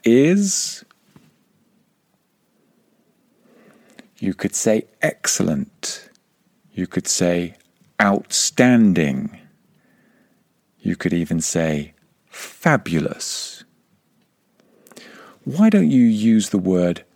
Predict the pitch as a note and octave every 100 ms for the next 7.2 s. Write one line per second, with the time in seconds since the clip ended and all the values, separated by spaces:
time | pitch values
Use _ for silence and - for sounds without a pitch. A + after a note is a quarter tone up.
0 | _ _ _ _ A2 F#2+ E2 E2 - -
1 | - - _ _ _ _ _ G2+ G#2+ -
2 | G#2+ F#2+ F#2 F2+ - - - - F2+ -
3 | - - - C3+ B2+ A2 - - B2 -
4 | - - G2 - - - - _ _ _
5 | _ _ _ _ _ _ - F2 - G2+
6 | F#2 - - E2+ E2 - F2 E2 F#2+ F2
7 | - -